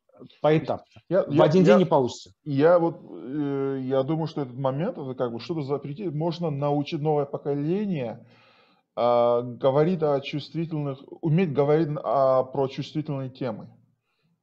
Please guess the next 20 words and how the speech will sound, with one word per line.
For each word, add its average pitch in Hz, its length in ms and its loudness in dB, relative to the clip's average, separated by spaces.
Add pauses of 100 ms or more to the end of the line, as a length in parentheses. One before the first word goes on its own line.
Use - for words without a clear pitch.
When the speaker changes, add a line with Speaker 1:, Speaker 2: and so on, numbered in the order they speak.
(120)
Speaker 2:
То 120 120 -6
есть, 117 140 -8
когда 131 480 2
они 135 300 -4
умеют 180 600 0
Speaker 1:
Говорить, 165 460 6
Speaker 2:
говорить - 60 -12
Speaker 1:
высказываться. 147 840 0
Speaker 2:
Да, 147 200 4
Speaker 1:
Вот 143 80 -2
именно. 165 220 4
Speaker 2:
высказывать, 175 220 4
Speaker 1:
Когда 151 140 2
Speaker 2:
да. 156 60 4
Speaker 1:
ты 160 60 2
высказываешься, 170 760 0
у 131 80 -4
тебя 175 300 0
Speaker 2:
На-, 175 80 4
Speaker 1:
уже 170 300 -2